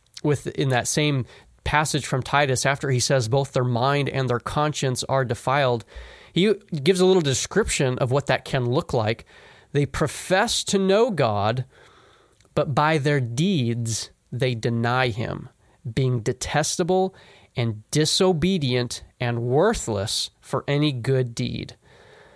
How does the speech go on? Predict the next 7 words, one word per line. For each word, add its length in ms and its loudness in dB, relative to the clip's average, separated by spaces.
And 320 -8
that 340 2
is 240 -4
really 440 2
strong 460 0
language. 640 -4
Detestable, 1040 -2